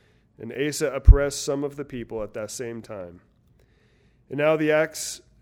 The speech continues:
of Asa from first to last, behold, they are written in the book of the kings of Judah and Israel. And in the thirty-ninth year of his reign, Asa became diseased in his feet.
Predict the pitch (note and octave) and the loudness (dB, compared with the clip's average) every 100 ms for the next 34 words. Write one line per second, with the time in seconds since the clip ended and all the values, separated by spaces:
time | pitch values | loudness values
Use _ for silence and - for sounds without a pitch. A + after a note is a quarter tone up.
0 | - C3 C#3+ D#3 D3+ D#3 C#3+ C3 B2 D3 | -10 -6 -2 -2 0 -2 -2 -6 -4 -4
1 | D3 - D3 B2 A2+ A2+ - F#3 C3+ D3 | -4 -4 -4 -2 -2 -6 -8 -10 0 2
2 | C3+ C3 C3 A#2+ C3+ C#3 C3+ B2 A2+ C3+ | 2 0 -4 -2 -2 -2 -4 -6 -4 -4
3 | C3+ B2+ B2+ - C3 G#2+ G#2 G2+ B2 A2 | -4 -8 -10 -8 -6 -6 -8 -12 -14 -16
4 | A2+ B2+ B2+ A2+ A2 A#2 - G#2 F#2 F2 | -10 -6 -4 -4 -8 -10 -12 -14 -16 -18
5 | - _ _ _ _ _ _ _ - B2 | -20 _ _ _ _ _ _ _ -10 -2
6 | C3+ C3 C3 C#3+ D#3 C#3 C3+ C#3+ C#3 C3 | 0 -2 -2 0 0 2 2 0 -2 -4
7 | C#3 C#3+ D3 C3 B2 B2 A#2 G#2+ A2+ A#2 | -2 -2 -2 -6 -6 -4 -4 -6 -8 -12
8 | - - _ A#2+ C#3 C#3+ D3 C3+ C3+ C3+ | -20 -20 _ -4 -2 -2 -4 -6 -4 -4
9 | B2 B2 A#2 C3 D3 C#3+ C#3 C#3+ C3 - | -2 -6 -6 -4 -2 -4 -6 -6 -8 -10
10 | G2+ F2 - | -14 -14 -18